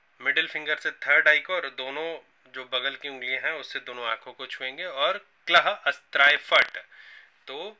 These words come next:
left hand को सामने रखेंगे और middle finger, इंडे-, index finger जो है right hand का, उससे तीन बार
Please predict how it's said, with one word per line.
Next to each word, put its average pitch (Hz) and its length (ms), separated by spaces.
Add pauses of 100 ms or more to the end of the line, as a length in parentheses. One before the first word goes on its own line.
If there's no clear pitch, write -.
(280)
left 143 320
hand 147 180
को 160 400
सामने 131 360
रखेंगे 139 540
और 143 300
middle 135 320
finger, 143 320
इंडे-, 139 300
index 139 520
finger 135 280
जो 127 120
है 127 100
right 123 220
hand 120 160
का, 143 100
उससे 151 320
तीन 147 360
बार 139 240